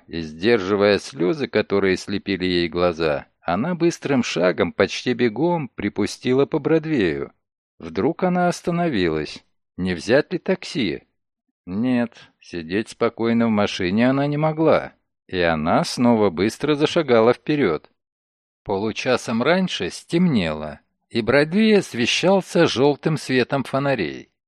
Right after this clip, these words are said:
Была пауза между окончанием рабочего дня и началом представлений в театрах, и на улицах было малолюдно. Лишь отдельные прохожие спешили домой к ужину. Но Лиля ничего не замечала,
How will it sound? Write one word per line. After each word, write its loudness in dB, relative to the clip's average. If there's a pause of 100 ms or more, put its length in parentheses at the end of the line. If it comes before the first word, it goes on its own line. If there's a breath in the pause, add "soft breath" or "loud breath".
(140)
Была -2
пауза 0
между 2
окончанием 2
рабочего 2
дня -6 (160)
и -6
началом -2
представлений -4
в -8
театрах, 0 (360)
и -6
на -4
улицах -4
было 0
малолюдно. -4 (420)
Лишь -4
отдельные 0
прохожие 0
спешили -4
домой 0
к -14
ужину. -8 (400)
Но -6
Лиля -6
ничего -6
не -6
замечала, 0